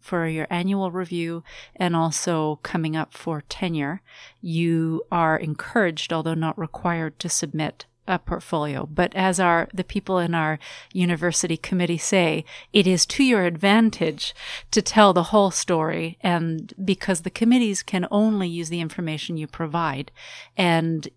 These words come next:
only you have access to the full extent of what you do to prepare for teaching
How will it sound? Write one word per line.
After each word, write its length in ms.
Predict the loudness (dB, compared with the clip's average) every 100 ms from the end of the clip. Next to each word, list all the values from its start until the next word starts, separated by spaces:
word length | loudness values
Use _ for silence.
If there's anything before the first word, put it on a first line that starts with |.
| _
only 340 | 2 4 2 -2
you 460 | -2 0 0 0
have 300 | -4 -2 0
access 480 | 0 -4 -4 -4 -4
to 100 | -6
the 100 | -6
full 800 | -8 -10 0 4 4 4 0 -4
extent 600 | -8 -6 -6 -4 -2 -2
of 220 | -4 -6 -4
what 200 | -6 -4
you 120 | -6
do 180 | -4 -6
to 160 | -8
prepare 420 | -12 -12 -8 -8
for 180 | -8 -14
teaching 580 | -10 -10 -8 -6 -6 -8